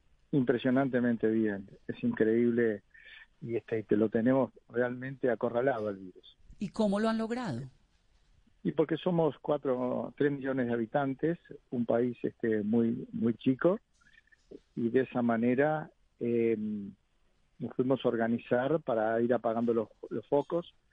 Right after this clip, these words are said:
Speaker 1: No tenemos metro, donde la gente se hacina,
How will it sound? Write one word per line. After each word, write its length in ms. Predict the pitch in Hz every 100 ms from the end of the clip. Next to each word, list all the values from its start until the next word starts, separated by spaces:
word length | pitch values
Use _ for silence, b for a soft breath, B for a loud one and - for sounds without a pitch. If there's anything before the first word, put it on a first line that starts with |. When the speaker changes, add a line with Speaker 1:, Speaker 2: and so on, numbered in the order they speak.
| b b _ _
Speaker 1:
No 200 | - 131
tenemos 600 | 131 131 127 123 117 113 -
metro, 640 | 120 143 - 156 180 208
donde 220 | 139 110 110
la 80 |
gente 440 | 101 117 113 131 104 -
se 60 |
hacina, 580 | 110 - 131 139 151 165